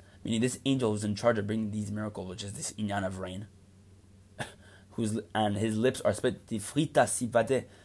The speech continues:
his lips are split. And what does it mean, split, prita? It's this idea, the same word as pruta,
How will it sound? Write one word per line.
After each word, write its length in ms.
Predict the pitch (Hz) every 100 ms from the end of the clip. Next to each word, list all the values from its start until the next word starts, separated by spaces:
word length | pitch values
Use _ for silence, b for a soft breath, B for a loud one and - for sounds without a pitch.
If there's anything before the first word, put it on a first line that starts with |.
| B B
his 200 | 123 120
lips 300 | 117 156 -
are 120 | 120 117
split. 480 | - 156 165 - B B -
And 120 | 113
what 100 | 135
does 120 | 143
it 60 | 127
mean, 160 | 127
split, 420 | 120 - 139 139 -
prita? 440 | 127 123 139 170 - B B B
It's 300 | 104 - - -
this 260 | 110 104 -
idea, 340 | 107 101 113 104
the 60 |
same 220 | 101 110 107
word 120 | 110
as 120 | 101
pruta, 440 | - 123 110 92